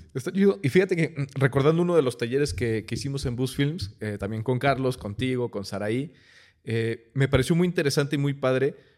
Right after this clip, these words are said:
cómo ustedes aportaron desde la actuación, también conocimiento, también información, también experiencia y aprendizaje. Y también creo que eso me llevó a, a pensar y a reflexionar ahorita que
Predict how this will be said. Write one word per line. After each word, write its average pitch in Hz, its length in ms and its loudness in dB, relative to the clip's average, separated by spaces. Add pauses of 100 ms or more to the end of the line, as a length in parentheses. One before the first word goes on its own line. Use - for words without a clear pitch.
(160)
cómo 139 540 2
ustedes 127 460 -2
aportaron 117 680 -2
desde 107 260 -2
la 104 100 0
actuación, 131 600 -4 (320)
también 131 560 -2
conocimiento, 123 840 -2
también 117 300 -6
información, 113 640 -6
también 113 260 -6
experiencia 113 540 -6
y 110 40 -4
aprendizaje. 101 680 -6 (400)
Y - 80 -2
también 151 440 -2 (280)
creo 160 260 4
que 147 200 2
eso 147 200 -2
me 135 140 0
llevó 127 240 2
a, 131 60 2
a - 200 -6
pensar 113 300 -4
y - 20 0
a 120 60 0
reflexionar 113 480 -6
ahorita 117 300 -4
que 104 260 -6